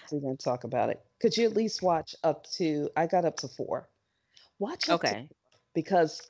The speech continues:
Speaker 1: there's a couple of other instances that will blow your mind, okay?
Speaker 2: Okay, okay.
Speaker 1: And you're gonna be like, "Really? We, we operating at that level?" Like, that's another level right there.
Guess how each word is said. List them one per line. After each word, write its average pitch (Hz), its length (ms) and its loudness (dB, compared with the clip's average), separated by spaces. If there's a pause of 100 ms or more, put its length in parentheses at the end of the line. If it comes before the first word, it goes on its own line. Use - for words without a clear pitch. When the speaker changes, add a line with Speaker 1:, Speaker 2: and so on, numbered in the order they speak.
(560)
Speaker 1:
there's 392 240 4
a 311 60 2
couple 277 360 0
of 220 120 0
other 240 280 2
instances 151 720 0
that 151 180 0
will 143 160 -2
blow 170 640 2 (160)
your 143 500 -2 (140)
mind, 123 640 -4 (520)
okay? 160 440 -8 (340)
Speaker 2:
Okay, 113 360 -6 (140)
okay. - 360 -16 (400)
Speaker 1:
And 185 80 -2
you're 220 80 2
gonna 226 120 2
be 190 60 4
like, 147 180 2 (120)
"Really? 311 640 -4 (320)
We, 220 320 -2 (100)
we 247 200 0
operating 196 560 2
at 123 200 -2
that 196 260 -2
level?" 254 400 0
Like, 160 240 -2
that's 208 240 0
another 185 340 2
level 156 520 0 (200)
right 143 260 0
there. - 280 -8